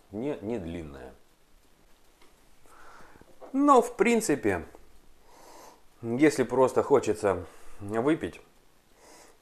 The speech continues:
чего-нибудь такого резкого, бодрящего, то подойдет.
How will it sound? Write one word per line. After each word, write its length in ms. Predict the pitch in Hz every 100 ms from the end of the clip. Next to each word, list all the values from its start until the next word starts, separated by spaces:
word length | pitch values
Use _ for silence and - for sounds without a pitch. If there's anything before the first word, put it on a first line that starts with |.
| - -
чего-нибудь 240 | 101 87
такого 400 | 85 85 85 78 -
резкого, 440 | 104 101 101 - 82
бодрящего, 560 | 90 101 104 - 76
то 100 | 76
подойдет. 480 | - 82 85 76 73